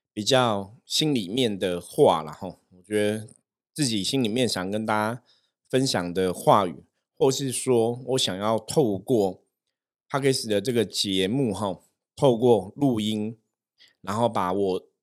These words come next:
曾经的想法，吼，把我曾经的，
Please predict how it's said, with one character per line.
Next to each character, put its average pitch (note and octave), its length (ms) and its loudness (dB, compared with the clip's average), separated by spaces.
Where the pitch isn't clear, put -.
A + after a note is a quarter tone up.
曾 A2+ 280 -2
经 C#3+ 300 -2
的 G#2+ 260 0
想 G#2+ 460 0
法， F2+ 240 0
吼， F2+ 320 -8
把 G#2+ 160 0
我 F#2+ 180 0
曾 F#2+ 260 -10
经 A#2 220 -6
的， G2 300 -2